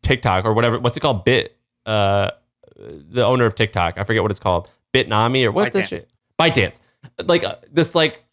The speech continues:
Speaker 1: forty-three-year-old Chinese guy trying to make products for, like,
Speaker 2: But it worked, dude. They did it.
Speaker 1: Ameri-, American girls, like, young fourteen-year-old American girls. It's like, yeah, it's cool because it worked, but man, this was, like, this could have gone either way.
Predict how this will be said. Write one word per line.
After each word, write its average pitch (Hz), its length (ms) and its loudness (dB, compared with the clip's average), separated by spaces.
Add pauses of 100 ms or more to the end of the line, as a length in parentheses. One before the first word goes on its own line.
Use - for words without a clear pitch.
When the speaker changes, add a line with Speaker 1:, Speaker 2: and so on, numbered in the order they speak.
(180)
Speaker 1:
forty-three-year-old 151 840 2
Chinese 120 440 -2
guy 113 340 2
trying 120 260 -4
to 110 60 0
make 117 260 -2
products 113 440 -2
for, 113 120 -10
like, 110 260 -2 (100)
Speaker 2:
But 170 100 2
it 143 80 0
worked, 147 280 2
dude. 98 260 -10
They 123 100 0
did 120 100 0
it. 120 120 4
Speaker 1:
Ameri-, 135 260 0 (280)
American 131 560 4
girls, 113 500 2
like, 107 320 2 (400)
young 127 400 2
fourteen-year-old 127 540 2
American 110 320 0
girls. 123 320 2
It's 113 140 -4
like, 113 220 0
yeah, 123 420 2 (200)
it's 131 320 0
cool 170 380 4
because 180 260 2
it 147 160 2
worked, 139 320 0 (300)
but 110 200 0
man, 131 480 4
this 127 220 2
was, 117 240 2
like, 104 260 2
this 147 220 2
could 175 140 2
have 165 100 2
gone 151 200 0
either 117 280 0
way. 156 420 4